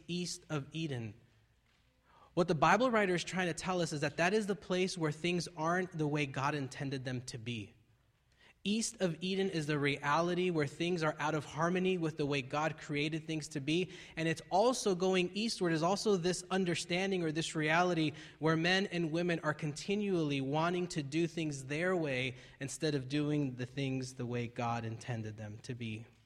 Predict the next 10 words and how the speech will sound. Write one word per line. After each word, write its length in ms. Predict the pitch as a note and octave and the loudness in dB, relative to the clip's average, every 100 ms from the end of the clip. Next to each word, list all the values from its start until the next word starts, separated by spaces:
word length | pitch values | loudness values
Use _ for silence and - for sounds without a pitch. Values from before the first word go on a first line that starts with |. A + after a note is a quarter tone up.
| _ _ _ _ _ _ _ _ _ _ _ _ _ _ | _ _ _ _ _ _ _ _ _ _ _ _ _ _
East 260 | D#3+ F3 E3 | 0 0 0
of 120 | C#3 - | -2 0
Eden 340 | E3 D#3 C3+ | 0 2 2
represents 540 | C#3 C#3 C#3 C3 C3 | 0 0 0 0 -2
the 100 | - | -6
punishment 640 | B2 - D3 C#3+ - B2 A#2+ | -8 -8 -6 -6 -6 -6 -8
of 120 | A#2+ | -4
our 160 | B2 A#2+ | -4 -4
original 480 | A#2+ B2 B2+ A#2 A2+ | -6 -6 -6 -6 -8
parents. 640 | - B2 A#2 G#2+ - - | -8 -8 -8 -8 -12 -14